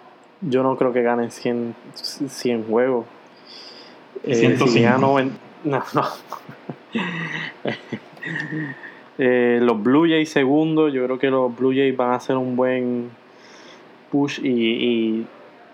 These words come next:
Speaker 1: aunque yo no, yo, fíjate, yo, yo pienso que Boston gana la división, pero los Blue Jays le van a dar problemas. Yo pienso que sí, que,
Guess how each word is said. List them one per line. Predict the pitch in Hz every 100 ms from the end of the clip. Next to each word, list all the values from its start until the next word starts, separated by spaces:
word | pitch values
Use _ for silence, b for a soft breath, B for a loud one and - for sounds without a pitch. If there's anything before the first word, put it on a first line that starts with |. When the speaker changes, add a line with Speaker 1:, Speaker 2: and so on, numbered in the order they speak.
| - - -
Speaker 1:
aunque | 135 135 131 139 131
yo | 151
no, | 190 175
yo, | 147 139 - -
fíjate, | 175 143
yo, | 139 139
yo | 139
pienso | 143 175 190
que | 165
Boston | 123 123 156 147
gana | 151 147
la | 147 139
división, | 135 127 - 151 151
pero | 127 117
los | 110 110
Blue | 113
Jays | 123 143
le | 139
van | 131
a | 131
dar | 123
problemas. | 120 135 117 104 104 110 113 - - - - _ _ _ _
Yo | 127 113
pienso | 120 120 135
que | 127 120
sí, | - 123 131 127
que, | 117 110